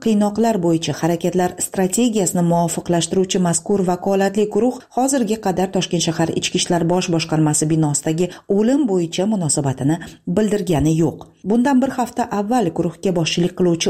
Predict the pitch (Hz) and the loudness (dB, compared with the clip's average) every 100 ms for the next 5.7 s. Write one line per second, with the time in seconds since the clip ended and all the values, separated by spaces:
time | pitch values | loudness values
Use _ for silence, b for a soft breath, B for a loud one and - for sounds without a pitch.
0 | - 185 180 175 190 180 175 202 180 175 | 0 0 0 0 2 2 2 0 0 0
1 | 170 170 190 B - 214 226 254 196 143 | 0 0 -4 B -2 2 4 2 2 -2
2 | 143 139 - 139 - 175 - 214 233 247 | -4 -6 -4 -6 -4 -2 0 0 0 0
3 | 247 254 254 240 233 240 214 208 208 226 | 0 2 2 2 2 0 0 0 0 0
4 | 220 190 190 190 185 175 180 - - 196 | 2 2 2 0 0 0 0 0 0 2
5 | 196 196 190 175 160 151 156 | 2 2 0 0 0 0 0